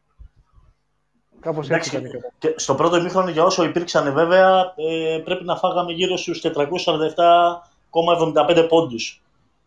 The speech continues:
Speaker 2: Ήταν και το, η περίοδο, ήταν το διάστημα που κάναμε και αλλαγές και έγινε πλημμύρα.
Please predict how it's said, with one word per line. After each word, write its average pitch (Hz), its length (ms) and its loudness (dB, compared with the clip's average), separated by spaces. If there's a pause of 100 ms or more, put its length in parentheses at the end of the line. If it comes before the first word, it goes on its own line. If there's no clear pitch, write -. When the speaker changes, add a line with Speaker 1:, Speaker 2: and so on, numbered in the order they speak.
(520)
Speaker 2:
Ήταν 156 280 0
και 156 100 0
το, 147 100 0
η 135 80 2
περίοδο, 147 400 4
ήταν 160 220 4
το 147 100 0
διάστημα 151 400 2
που 131 60 -6
κάναμε 151 280 2
και 135 120 0
αλλαγές 127 560 4
και 156 300 -2 (420)
έγινε 160 320 -2
πλημμύρα. 139 580 0